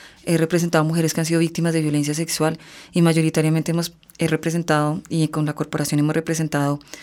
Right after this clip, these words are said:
a centenares de familias que por salvar su vida lo perdieron todo. Así es de que cada vez que logramos una sentencia judicial en la que se hace justicia, en la que se esclarece la verdad y en la que se logra algún grado de reparación, ver la satisfacción de esas familias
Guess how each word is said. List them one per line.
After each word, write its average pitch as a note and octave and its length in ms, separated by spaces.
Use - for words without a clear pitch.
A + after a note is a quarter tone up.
a E3 120
centenares D#3+ 420
de D#3+ 100
familias D3 600
que F3 100
por F3 140
salvar D3 300
su D3+ 100
vida D#3 220
lo D#3+ 100
perdieron D3 380
todo. D3+ 260
Así D#3+ 200
es D#3 80
de D#3+ 100
que F3+ 120
cada D#3+ 200
vez D#3 120
que - 140
logramos E3+ 380
una F3 160
sentencia E3+ 400
judicial D#3+ 420
en D#3 80
la D#3+ 80
que F3 100
se E3 120
hace D#3 260
justicia, D3+ 540
en D#3+ 100
la D#3 80
que D#3 100
se D3+ 120
esclarece D3+ 480
la E3+ 100
verdad D#3 300
y D3+ 60
en D#3 80
la D#3 100
que E3 80
se D#3 100
logra D3 340
algún D#3 300
grado D3+ 200
de D#3+ 80
reparación, D3+ 680
ver D#3 340
la D#3+ 180
satisfacción E3 540
de C#3+ 60
esas D3+ 200
familias D3 560